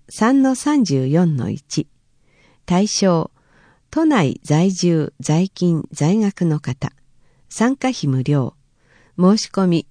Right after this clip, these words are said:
当日直接会場へ。丸二、ガーデンゴルフ。日時、九月八日日曜、午前八時三十分から受付。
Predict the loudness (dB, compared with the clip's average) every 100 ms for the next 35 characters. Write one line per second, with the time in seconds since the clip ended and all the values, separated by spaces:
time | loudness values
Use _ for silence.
0 | _ 0 2 4 0 -4 -4 -6 -4 -6
1 | -6 -4 0 0 0 -2 -2 -8 -14 -20
2 | -20 _ _ _ _ _ _ _ _ _
3 | _ _ -20 -20 _ _ -2 2 4 4
4 | 2 2 0 _ _ _ _ 0 2 4
5 | 4 2 4 2 0 -2 -8 -18 _ _
6 | -20 _ _ -12 0 0 0 -6 -6 -14
7 | _ _ _ _ -8 0 2 0 0 0
8 | 0 -2 -4 -6 -4 -2 -2 -2 0 2
9 | 2 0 -6 _ _ _ _ -2 0 2
10 | 0 2 0 0 0 0 2 0 0 -4
11 | -4 -4 -4 -4 -4 -4 -6 -6 -8 -10